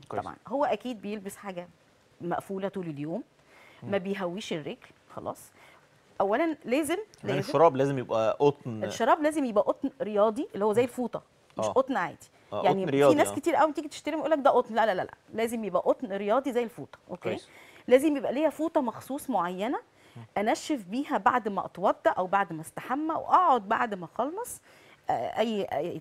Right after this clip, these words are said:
Speaker 2: تلامس بمية، إن أنا بشويش أفتح صوابع ما بين الصوابع وأنشف كويس.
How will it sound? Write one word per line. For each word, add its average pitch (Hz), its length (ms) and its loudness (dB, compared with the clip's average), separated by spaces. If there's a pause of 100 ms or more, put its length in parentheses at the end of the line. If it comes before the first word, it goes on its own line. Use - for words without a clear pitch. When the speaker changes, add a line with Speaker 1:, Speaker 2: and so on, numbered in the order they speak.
Speaker 2:
تلامس 202 340 -2
بمية، 202 420 -2 (100)
إن 180 120 -8
أنا 214 140 -4
بشويش 226 840 -6
أفتح - 300 -10
صوابع 202 480 -2 (340)
ما 170 100 -4
بين 214 180 -6
الصوابع 220 420 0
وأنشف 180 640 -4
كويس. - 360 -14